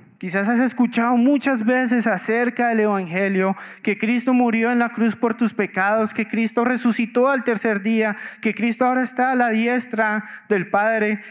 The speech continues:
y que Él quiere salvarte, pero ¿cuál es tu respuesta en cuanto al evangelio? ¿Realmente has obedecido al evangelio?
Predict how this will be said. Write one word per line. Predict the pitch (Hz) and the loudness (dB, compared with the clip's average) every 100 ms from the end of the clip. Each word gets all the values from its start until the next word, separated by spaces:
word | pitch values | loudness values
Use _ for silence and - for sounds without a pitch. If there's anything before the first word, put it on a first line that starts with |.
| - | -14
y | 196 | -8
que | 165 | -4
Él | 202 | -2
quiere | 233 233 247 | 0 0 0
salvarte, | 240 202 208 233 233 220 | 0 2 0 0 -2 -2
pero | 214 208 | 0 -2
¿cuál | 214 233 247 | 0 0 2
es | 247 247 | -2 0
tu | 240 | 0
respuesta | 233 214 190 208 208 - 185 | 0 -2 -2 -2 -2 -2 -2
en | 180 165 | -2 -6
cuanto | - 202 202 190 180 170 170 - _ | -2 -2 -2 -4 -2 -2 -4 -12 _
al | 160 156 | -4 0
evangelio? | 151 147 139 160 160 175 180 - _ _ | 0 -2 -2 -2 -2 -2 -4 -12 _ _
¿Realmente | 185 180 185 214 220 208 | -6 -4 -2 -2 0 0
has | 190 190 | 0 0
obedecido | 214 214 190 175 - 214 233 208 185 185 - - _ | 0 0 0 -4 -4 -4 0 2 2 0 -4 -20 _
al | 156 | -4
evangelio? | 160 160 156 165 170 185 | 0 -2 -2 -2 0 0